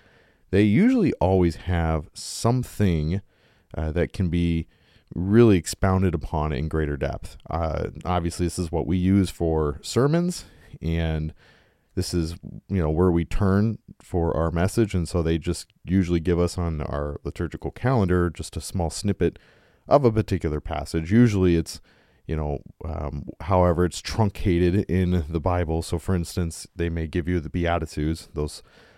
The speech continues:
uh, twelve verses, or they might give you, uh, you know, uh, the, these next part of Matthew five is, is kinda chopped up, if you would, uh, salt and light, thirteen through sixteen, the f-,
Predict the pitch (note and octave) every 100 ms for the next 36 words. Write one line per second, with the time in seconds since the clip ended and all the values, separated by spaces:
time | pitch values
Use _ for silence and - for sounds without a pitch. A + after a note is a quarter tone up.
0 | _ D2+ C#2+ - F2+ D2 F2+ E2+ F2 E2
1 | - _ _ _ - A#2+ A#2 A2+ G#2+ G2+
2 | - G2+ F#2 F2+ F2 - _ _ _ _
3 | _ _ _ _ _ _ _ - A2+ -
4 | A#2 A#2 G#2 F#2+ - E2 - - _ _
5 | - _ G#2 A2 F#2+ C3 A#2+ B2+ - -
6 | G2 F2+ F2 E2 E2 D#2 - C#2+ D2 C2+
7 | C#2+ - C#2+ C2 - _ _ _ - _
8 | _ _ _ - G2+ D#2+ - F2 D#2+ E2
9 | D2 D#2+ - D#2 D2+ D#2 D2 - D#2+ D2
10 | - F2+ C#2+ E2+ E2+ E2+ - F2 E2 F#2
11 | D#2+ D#2 - E2+ - - E2 D#2+ D#2+ D2+
12 | -